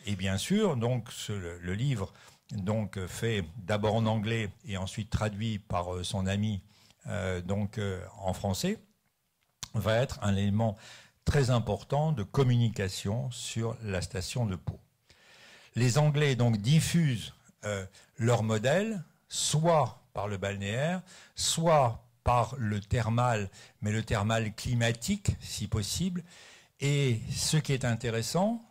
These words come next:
c'est qu'on va voir, bon, très rapidement, j'ai encore, euh, trois quarts d'heure pour vous le dire, euh,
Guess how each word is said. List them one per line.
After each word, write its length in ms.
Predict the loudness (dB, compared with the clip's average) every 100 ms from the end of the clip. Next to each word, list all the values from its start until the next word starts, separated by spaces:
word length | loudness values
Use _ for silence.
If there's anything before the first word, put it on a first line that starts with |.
| _ _
c'est 260 | -8 -6
qu'on 220 | -4 -4 -2
va 160 | -2
voir, 640 | -2 0 2 2 2 -2 -16 -20
bon, 260 | -18 -16 -18 -20 _
très 200 | -10 -6
rapidement, 640 | -6 -6 -8 -4 -4 -4
j'ai 160 | -8 -10
encore, 520 | -10 -8 -6 -4 -4
euh, 120 | -6 -10 -20 -20 _ -6
trois 180 | -4 2
quarts 220 | 2 2
d'heure 200 | 0 -2
pour 120 | -8
vous 120 | -10
le 60 | -8
dire, 320 | -6 -4 -6 -8 -20 -20 -16 -8
euh, 420 | -4 -2 -4